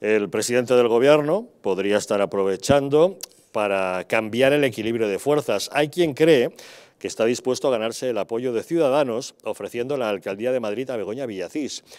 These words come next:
La propia alcaldesa, vicealcaldesa, ha puesto distancia con José Luis Martínez Almeida, negándose a que las luchas internas de su partido la arrastren a ella o a su formación. Así se expresaba.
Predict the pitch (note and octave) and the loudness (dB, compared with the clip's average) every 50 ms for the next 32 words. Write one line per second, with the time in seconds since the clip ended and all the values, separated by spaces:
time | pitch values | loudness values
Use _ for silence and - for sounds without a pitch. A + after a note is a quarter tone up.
0 | - - _ _ _ - F2+ F2 F2 A2 A2 - C3 C3 C3 C#3 C3+ - - - | -20 -20 _ _ _ -12 -10 -8 -6 -6 -8 -6 -2 -2 0 -2 -2 -4 -4 -4
1 | B2 A2+ G#2+ F2+ - G#2 G2 G2 G#2 C#3 C#3+ - - C3 C3 D3+ D#3+ B2 F#2 F2+ | -2 -2 -2 -2 -4 -4 -4 -2 -2 -2 -2 -2 -4 -6 -6 -8 -10 -14 -18 -14
2 | F2+ B2 C#3 - - G#2+ G2+ F#2+ E2 - F#2 F2 F2 F2+ C3 B2 - - G#2+ G#2 | -10 -8 -8 -6 -4 -4 -4 -4 -6 -8 -8 -8 -6 -6 -6 -6 -6 -8 -8 -8
3 | A#2+ _ - - - - _ - - F#2+ - B2 B2 - - C#3 B2 A#2 G#2 - | -10 _ -18 -20 -20 -20 _ -12 -12 -10 -8 -8 -8 -6 -6 -6 -6 -6 -6 -8
4 | - - D#3 D#3 D#3 C#3 - - B2 C3 D3+ F#3 G#3 G3 _ _ _ _ - A2 | -4 -2 0 0 0 -2 -6 -6 -4 -4 -4 -4 -6 -12 _ _ _ _ -8 -6
5 | G2+ F#2+ F2+ F2 E2+ E2+ - G#2+ F#2+ - G2 G#2 A2 G#2 A2+ G2+ A2 A2 A2 G#2 | -4 -4 -4 -6 -10 -12 -10 -10 -10 -8 -8 -8 -6 -6 -8 -6 -6 -6 -6 -6
6 | A2 A2 A2 A2 A2+ A#2 B2+ C#3+ B2+ G#2 F#2+ G2 A2 A2 A2+ A#2 A#2 - - C3 | -6 -6 -4 -4 -4 -4 -4 -4 -4 -4 -4 -4 -4 -4 -2 -4 -6 -6 -4 -6
7 | C3+ C#3 D3+ C#3+ - G2+ G2+ E2+ - G2 F2 F2 F2 G2+ G#2 G2+ C#3 A2 - A#2+ | -6 -6 -8 -10 -10 -12 -12 -10 -10 -10 -10 -10 -10 -10 -10 -10 -10 -10 -10 -10
8 | A2+ G2 - A2+ A2+ A2 A2+ G2+ F2+ F2+ - B2+ - A#2+ G2+ - B2 B2 C3+ A#2 | -12 -10 -8 -8 -6 -6 -6 -8 -8 -10 -12 -10 -10 -10 -10 -8 -6 -4 -4 -2
9 | F#2+ F#2 F2+ F#2+ G#2+ A2 - - - C3 B2+ A#2+ - - A2+ G#2 G#2+ A#2+ B2 B2 | -2 -4 -4 -4 -6 -6 -6 -6 -4 -4 -4 -4 -6 -6 -4 -4 -2 -2 -4 -4
10 | A#2 A#2 B2+ C#3 C#3+ B2 A2+ G2+ G2 F2 - G2 F2 - F2+ E2+ F2+ F#2+ - C#3+ | -4 -6 -6 -6 -6 -6 -6 -6 -6 -8 -10 -14 -14 -12 -12 -12 -12 -10 -6 -4
11 | D3 A#2 F#2+ - _ - - - - - - C3+ B2+ - F#3 - A#3+ F#3+ - - | -4 -4 -4 -8 _ -20 -20 -20 -20 -16 -12 -10 -10 -8 -6 -4 -4 -4 -6 -8
12 | - D#3+ C3+ - F2+ D2+ D2+ D2 C#2 | -10 -10 -10 -10 -12 -16 -16 -18 -20